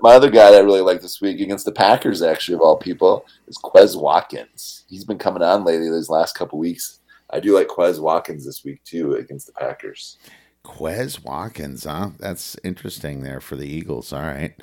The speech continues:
Speaker 2: Kind of a under-the-radar Eagles player if you're looking past Devontae Smith.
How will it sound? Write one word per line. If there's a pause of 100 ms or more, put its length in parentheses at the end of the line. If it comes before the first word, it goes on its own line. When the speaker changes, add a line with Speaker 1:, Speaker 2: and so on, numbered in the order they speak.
(440)
Speaker 2:
Kind
of
a (160)
under-the-radar
Eagles
player (280)
if
you're
looking
past
Devontae
Smith.